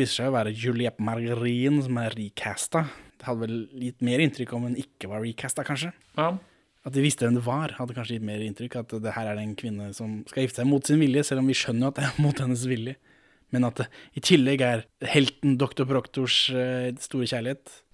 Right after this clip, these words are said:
Speaker 1: hadde kanskje gitt mer mening. Eh, <laughs> ja, hun, hun griner da, og Atle Antonsen sier, «Det er ikke noe vits i å grine, du er ikke så stygg.» <laughs> Eller noe sånt da. På, han, han spiller en annen karakter, men han er den samme karakteren.
Speaker 2: Ja.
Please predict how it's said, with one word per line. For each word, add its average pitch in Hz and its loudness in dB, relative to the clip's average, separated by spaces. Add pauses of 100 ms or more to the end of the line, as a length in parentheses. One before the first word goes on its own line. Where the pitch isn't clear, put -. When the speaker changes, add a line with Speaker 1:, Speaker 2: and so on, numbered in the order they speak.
Speaker 1:
hadde 107 -8
kanskje 117 -6
gitt 92 -12
mer 78 -12 (200)
mening. 82 -20 (340)
Eh, 123 4 (260)
<laughs> - 0
ja, 151 4 (480)
hun, 156 6
hun 180 6
griner 156 6
da, 185 6
og 160 8
Atle 143 4
Antonsen 131 -6
sier, 131 0
«Det 120 0
er 110 -2
ikke - 0
noe 135 2
vits 117 -2
i - -
å 117 -2
grine, 110 -2
du 110 -4
er 104 -10
ikke - -4
så 107 -6
stygg.» 175 -10 (240)
<laughs> - 4
Eller 170 6
noe 151 2
sånt - -6
da. 160 2 (360)
På, 190 4 (400)
han, 160 -2 (360)
han 143 2
spiller 143 4 (120)
en 196 4
annen 127 2
karakter, 135 0
men 131 4
han 127 2
er 90 -6
den 165 -2
samme 95 -6
karakteren. 101 -6 (140)
Speaker 2:
Ja. 143 2